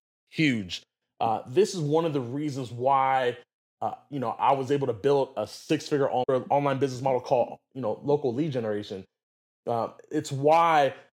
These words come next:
you know, when I became an entrepreneur, uh, back in,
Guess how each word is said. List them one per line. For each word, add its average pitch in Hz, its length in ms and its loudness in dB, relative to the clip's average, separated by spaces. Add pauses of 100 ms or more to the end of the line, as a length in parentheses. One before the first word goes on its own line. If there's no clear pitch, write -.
(180)
you 156 100 -2
know, 135 80 4
when 131 180 0
I 117 120 -2
became 123 500 -6
an 131 60 2
entrepreneur, 131 800 0 (460)
uh, 110 140 -2
back 131 280 2
in, 113 220 -6